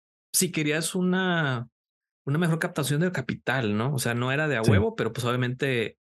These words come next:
Speaker 1: este, te iban como los donantes, ¿no? De un órgano, o sea, te iban a poner hasta el final de la lista,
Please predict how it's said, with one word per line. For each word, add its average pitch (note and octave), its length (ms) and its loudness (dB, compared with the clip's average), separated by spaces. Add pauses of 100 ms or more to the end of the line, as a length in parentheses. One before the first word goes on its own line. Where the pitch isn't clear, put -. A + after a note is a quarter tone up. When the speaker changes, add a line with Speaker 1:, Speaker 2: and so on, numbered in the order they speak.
(140)
Speaker 1:
este, A2+ 260 -2
te - 140 -4
iban D3 220 0
como C#3+ 180 0
los C3 160 0
donantes, C3 480 0
¿no? B2+ 180 0
De B2 80 0
un C3 140 0
órgano, B2+ 280 -2
o - 20 -4
sea, A2 140 -4
te B2 100 0
iban C3+ 120 0
a C#3+ 60 -2
poner A#2+ 200 0
hasta B2+ 180 -2
el A#2+ 60 -2
final A2 220 0
de A2 80 2
la F#2+ 100 0
lista, - 380 -2